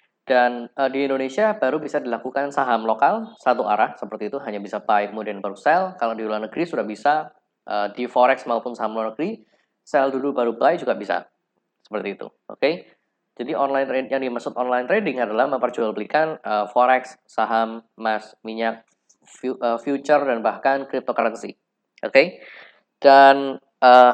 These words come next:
itu yang dimaksud, kita mulai masuk ke, lalu apa yang ditradingkan? Oke, bi-, bisa jadi itu dibilang seputar, eh, forex, eh, kemudian saham, kemudian, eh, yang tadi future, seperti itu. Yang diperjual-, yang diperjualbelikan adalah seputar itu.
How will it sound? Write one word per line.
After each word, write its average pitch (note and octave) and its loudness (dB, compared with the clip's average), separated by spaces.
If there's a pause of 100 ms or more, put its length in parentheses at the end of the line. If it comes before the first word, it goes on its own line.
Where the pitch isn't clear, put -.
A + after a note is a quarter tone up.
(120)
itu C#3+ 0
yang G3 4
dimaksud, C3+ -4
kita D#3+ -4
mulai D3+ -2
masuk C#3 -6
ke, C#3 4 (240)
lalu E3 4
apa - 0
yang C#3 -2
ditradingkan? A#2 -6 (320)
Oke, A2+ -2
bi-, - -14
bisa C3 -10
jadi B2+ -4
itu F3+ -6
dibilang D3 -2
seputar, A2+ -4
eh, G#2 -4
forex, C#3+ 2 (480)
eh, F#2+ -6
kemudian G2+ -4 (580)
saham, E3+ 0
kemudian, G#2 -6
eh, G2 -10
yang A2+ -4
tadi G#2 0
future, A2+ -4
seperti F#2+ -10
itu. G2+ -14 (100)
Yang A#2+ -4
diperjual-, A2 -4
yang B2 -4
diperjualbelikan A#2 -4
adalah A2+ -2
seputar A2 -6
itu. F#2+ -12